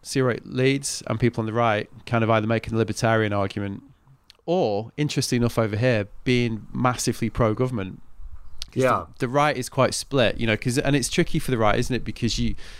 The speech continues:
Speaker 1: you know, either you back it and say they're doing a good job, or you kind of go even further down the other way and you say, "This is all bullshit and it's unnecessary," which seems a bit,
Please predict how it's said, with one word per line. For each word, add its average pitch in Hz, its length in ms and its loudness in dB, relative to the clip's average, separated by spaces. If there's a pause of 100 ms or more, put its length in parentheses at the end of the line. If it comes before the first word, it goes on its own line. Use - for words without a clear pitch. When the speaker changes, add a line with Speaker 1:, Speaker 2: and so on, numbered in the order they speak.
(140)
Speaker 1:
you 120 100 -6
know, 120 120 2
either 110 440 0 (420)
you 117 120 -2
back - 360 2
it 98 240 2 (120)
and 113 140 -2
say 110 160 2
they're 104 100 2
doing 104 220 2
a - 20 -2
good 98 200 -2
job, 98 360 2 (280)
or 107 260 4
you 101 140 -4
kind 104 220 0
of 101 80 -2
go 104 120 2
even 101 220 0
further 107 360 4
down 98 180 0
the 101 60 -2
other 98 120 0
way 95 120 0
and 95 100 -6
you 98 60 -6
say, 92 320 -2 (280)
"This - 220 -2
is 101 120 -2
all 92 140 2
bullshit 95 500 -2
and 95 100 -6
it's - 200 -6
unnecessary," 104 880 -4
which 113 180 -2
seems 214 300 2
a 170 40 -4
bit, 156 260 2